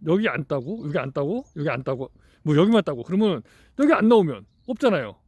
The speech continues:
근데 여기도 따고, 여기도 따고, 여기도 따면 여기 안 나오더라도 여기라도 나오면 어쨌든 일 년이 빨라지는 겁니다. 안 하면 늦어지는 거예요.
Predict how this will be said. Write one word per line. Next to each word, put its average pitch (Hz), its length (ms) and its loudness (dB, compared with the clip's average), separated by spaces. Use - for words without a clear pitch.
근데 170 340 -6
여기도 226 260 -4
따고, 226 380 -6
여기도 180 220 -6
따고, 196 240 -4
여기도 165 160 -4
따면 185 280 -4
여기 220 160 4
안 165 100 0
나오더라도 185 400 0
여기라도 226 360 -2
나오면 123 420 -6
어쨌든 208 420 -4
일 254 160 -4
년이 247 240 0
빨라지는 277 440 -2
겁니다. 117 400 -8
안 247 240 2
하면 339 280 2
늦어지는 196 440 2
거예요. 107 340 -10